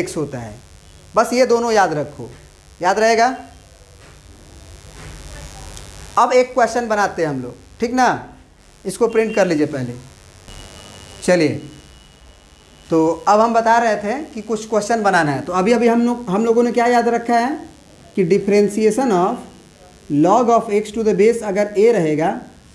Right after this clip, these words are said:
तो उसका differentiation क्या होगा? one by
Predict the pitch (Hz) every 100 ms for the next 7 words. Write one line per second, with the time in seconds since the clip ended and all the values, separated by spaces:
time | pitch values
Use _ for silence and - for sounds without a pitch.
0 | - - - - 185 175 226 202 214 220
1 | 214 220 233 226 226 220 220 269 302 -
2 | - - - - - - 143 175 240 240